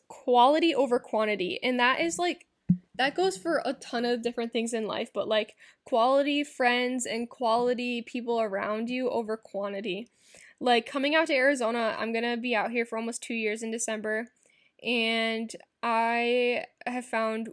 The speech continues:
one to two friends that are just super nice. Like, I've met a ton of other people, but they weren't quality, which that's not, that's not any shade or anything towards them. It's just we, personalities have to click, morals have to click,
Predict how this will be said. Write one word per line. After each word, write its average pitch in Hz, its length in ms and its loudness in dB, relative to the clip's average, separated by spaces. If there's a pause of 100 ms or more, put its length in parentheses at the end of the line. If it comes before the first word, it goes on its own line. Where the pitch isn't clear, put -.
one 220 340 -4
to 233 60 -4
two 240 300 -6
friends 214 460 -4
that 202 200 -2
are 220 160 0
just 214 320 -2
super 226 260 -4
nice. - 300 -6
Like, 220 140 -2
I've 247 120 0
met 254 220 -4
a 285 100 -6
ton 277 140 -6
of 262 140 -4
other 214 180 -2
people, 247 500 -4 (400)
but 240 220 0
they 233 140 2
weren't 226 340 -4
quality, 311 680 0
which 247 220 -6
that's 302 180 -2
not, 302 380 -2 (140)
that's 269 260 -6
not 262 320 -4
any 233 260 -2
shade 214 400 -2
or 214 120 -2
anything 220 320 -6
towards 214 300 -6
them. 220 360 -2 (340)
It's 233 240 -2
just 226 520 0 (220)
we, 226 640 -4
personalities 254 680 0
have 226 180 -4
to 240 80 -6
click, 220 380 -4
morals 233 420 -2
have 220 200 0
to 226 80 -4
click, 226 440 -2